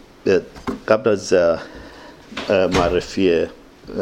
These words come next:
مهمان عزیز امشب، یکی دو نکته در مورد برنامه‌های، اه، هفته آینده و هفته بعدش، اه، توضیح بدم. اه، هفته بعد، اه، دوم مارس،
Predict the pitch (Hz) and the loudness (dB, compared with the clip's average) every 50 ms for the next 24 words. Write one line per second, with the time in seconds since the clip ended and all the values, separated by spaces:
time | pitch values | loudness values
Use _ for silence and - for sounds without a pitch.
0 | 87 90 82 80 - - - - - - - - - - 107 92 90 92 92 90 | -2 -2 -2 -4 -6 -14 -20 -20 -20 -20 -20 -20 -10 -4 -2 -2 0 2 2 2
1 | 90 87 82 85 - 90 90 90 90 82 82 78 - - - 110 92 - - 92 | 2 0 0 -2 -4 -6 -6 -2 -2 0 -2 -2 -4 0 0 0 0 0 -2 -8
2 | - - - 87 - 95 95 95 95 - - - - - - - 90 90 90 - | -10 -8 -8 -2 0 2 2 2 0 -2 -8 -20 -20 -20 -12 -4 -2 -2 -2 0
3 | - - 101 92 90 87 82 85 90 90 95 92 - 82 80 82 87 80 82 78 | 0 0 2 2 2 2 0 0 2 2 2 2 2 0 0 0 -2 -4 -6 -4
4 | 78 98 95 95 92 92 92 90 92 - - - - - - - - - - - | -2 0 0 2 2 4 4 2 0 -2 -6 -18 -20 -20 -20 -20 -20 -20 -20 -10
5 | - - 92 90 90 87 87 90 90 - - - - - - - - - - - | -4 -2 0 2 2 0 -2 -4 -10 -16 -20 -20 -20 -18 -18 -18 -18 -16 -18 -18
6 | - - - 87 85 - - 107 98 - - 95 90 82 85 85 78 92 101 104 | -12 -6 -4 -4 -4 -2 2 2 2 4 2 2 0 0 -2 -2 0 0 2 2
7 | 101 87 - 85 - - - 92 85 80 78 80 82 87 92 95 98 95 - - | 2 2 0 -2 -6 -4 -2 -2 -2 0 0 0 0 0 2 2 0 -2 -2 -2
8 | - - 98 92 90 90 - - - - - - - - - 82 85 90 98 92 | -2 0 2 2 2 0 -2 -6 -14 -20 -20 -20 -12 -6 -4 -4 -4 -4 -4 -4
9 | - - 95 92 87 90 87 - - - - - - - - - - - - - | -2 -2 0 0 0 -2 -2 -6 -10 -18 -20 -20 -20 -20 -20 -20 -20 -20 -18 -8
10 | - 101 87 85 85 - 92 - - - 107 107 98 - - 87 92 104 113 117 | -4 -2 -2 -2 0 -2 -2 -2 0 0 0 0 0 2 2 2 2 2 -2 -4
11 | - - - - - 107 101 95 87 - - 98 85 87 85 82 - - - - | -8 -16 -20 -18 -12 -10 -10 -10 -10 -6 -4 -2 0 0 -2 -4 -6 -10 -10 -8
12 | 92 85 90 87 80 76 76 87 101 107 104 92 82 80 87 90 101 117 120 117 | -4 0 0 0 0 0 0 0 2 2 2 0 0 0 0 0 0 0 -4 -6
13 | - - - - | -8 -10 -18 -20